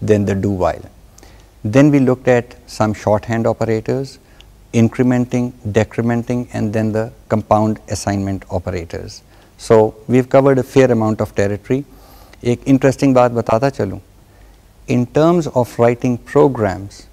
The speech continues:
you already know everything that you need to write any complex program. इससे ज़्यादा आपको ज़रूरत नहीं है। You have the decision structure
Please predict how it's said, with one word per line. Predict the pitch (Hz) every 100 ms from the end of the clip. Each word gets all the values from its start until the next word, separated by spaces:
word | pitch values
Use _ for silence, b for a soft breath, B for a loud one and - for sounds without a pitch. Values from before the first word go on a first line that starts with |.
| _ _
you | 113 127 -
already | 120 117 120 131 120
know | 120 120 -
everything | 127 123 117 117 - 110 113 113
that | 110 -
you | 110
need | 113 117 107
to | 110
write | 101 104 107 - -
any | 123 120 117 113
complex | - 107 95 98 -
program. | - 117 107 101 95 - - - - - - -
इससे | 123 - 123
ज़्यादा | 107 110 127
आपको | 117 - 120
ज़रूरत | 113 123 123 -
नहीं | 139
है। | 104
You | 110 107
have | 110 123
the | 123
decision | 110 101 143 156 165
structure | - 160 - 165